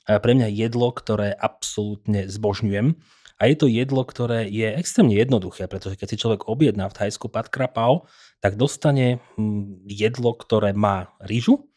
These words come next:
a k tomu dostane takú zmes. Opäť je to vy-, pripravované vo woku, čiže do toho woku vám dajú trošku oleja alebo trošku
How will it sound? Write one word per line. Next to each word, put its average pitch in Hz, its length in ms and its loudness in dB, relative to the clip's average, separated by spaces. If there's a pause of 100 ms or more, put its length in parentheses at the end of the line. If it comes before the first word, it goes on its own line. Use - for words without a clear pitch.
(420)
a 104 240 2
k - 80 -16
tomu - 180 4
dostane 113 540 0
takú - 240 -10
zmes. 101 240 -2
Opäť 165 160 2
je 123 100 4
to 110 80 -2
vy-, - 220 -4
pripravované 107 480 0
vo 98 160 -6
woku, 104 400 -4
čiže 98 240 -10
do 107 80 -6
toho 107 240 -4
woku 110 240 -2
vám 104 160 0
dajú 98 320 -2 (360)
trošku - 360 -8
oleja 104 340 2
alebo 95 220 -4
trošku 98 400 -12